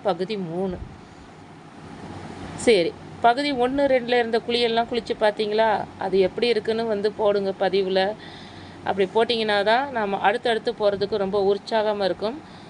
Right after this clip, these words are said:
உங்களுக்கு இது போல புதுசு புதுசா நான் கொண்டு வந்து கொடுப்பேன். நீங்க பார்த்துக்கிட்டே இருக்கலாம். நம்ம அடுத்து பார்க்குறது, இன்னைக்கு மூணாவது நாள் பார்க்குறது குப்பை மேனி இலை குளியல்.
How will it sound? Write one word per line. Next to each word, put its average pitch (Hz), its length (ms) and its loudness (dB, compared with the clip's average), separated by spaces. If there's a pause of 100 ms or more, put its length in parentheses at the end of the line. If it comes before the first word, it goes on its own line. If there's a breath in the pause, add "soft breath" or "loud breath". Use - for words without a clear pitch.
(160 loud breath)
உங்களுக்கு 220 380 4
இது 208 140 4
போல 214 340 2
புதுசு 202 200 -2 (100)
புதுசா 214 300 0
நான் 214 160 -2
கொண்டு 185 220 0
வந்து 185 160 0
கொடுப்பேன். 185 400 -2
நீங்க 180 320 0
பார்த்துக்கிட்டே 175 560 0
இருக்கலாம். 160 500 -4 (1700)
நம்ம 214 420 6 (180)
அடுத்து 247 440 0
பார்க்குறது, 170 680 2
இன்னைக்கு 185 520 -4 (100)
மூணாவது 196 360 0
நாள் 160 300 -4
பார்க்குறது 160 560 -4 (760 loud breath)
குப்பை 311 360 2
மேனி 202 480 2
இலை 180 260 2 (100)
குளியல். 160 460 2